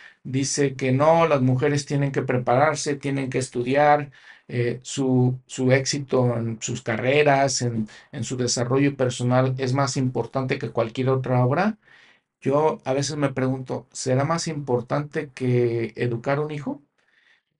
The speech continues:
¿Será más gratificante estudiar, tener éxi-, éxito en negocios, en trabajos, que el que una mujer cuide a un hijo, lo críe, lo lleve a s-,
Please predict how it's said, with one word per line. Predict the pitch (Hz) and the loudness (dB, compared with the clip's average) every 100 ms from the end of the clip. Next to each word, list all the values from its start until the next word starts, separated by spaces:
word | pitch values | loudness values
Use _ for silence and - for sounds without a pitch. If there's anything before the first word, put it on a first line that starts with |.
| _ | _
¿Será | - 131 127 | -6 0 2
más | 165 170 170 | 6 4 4
gratificante | 170 160 131 - - 139 147 139 165 156 156 139 | 2 0 -4 -6 -4 -2 -2 0 4 4 2 -2
estudiar, | 127 - 131 139 151 160 165 160 | -6 -4 -2 2 6 8 8 6
tener | 127 135 147 | 0 -2 -2
éxi-, | 143 170 156 | -2 -6 -2
éxito | 147 147 139 139 | -2 -2 -4 0
en | 127 | 2
negocios, | 120 139 151 - 147 127 | 4 4 4 0 -2 0
en | 127 117 | -2 -2
trabajos, | 120 117 131 147 - 127 123 - - _ _ - _ _ _ | 0 4 6 6 2 -6 -6 -12 -16 _ _ -20 _ _ _
que | - 131 123 123 120 120 - - | 0 4 6 8 6 2 -4 -6
el | 120 113 | -6 -4
que | 131 | -2
una | 139 | 0
mujer | 135 131 127 135 135 131 | 0 0 -2 0 0 -2
cuide | - 131 131 131 | -4 -2 2 2
a | 127 | 4
un | 127 | 4
hijo, | 143 143 151 135 | 2 0 0 2
lo | 123 | 0
críe, | 123 131 139 143 | 0 0 2 2
lo | 135 123 | 2 2
lleve | 127 135 135 135 131 127 - _ - | 2 2 2 0 -4 -10 -20 _ -8
a | |
s-, | 117 - - | -6 -6 -10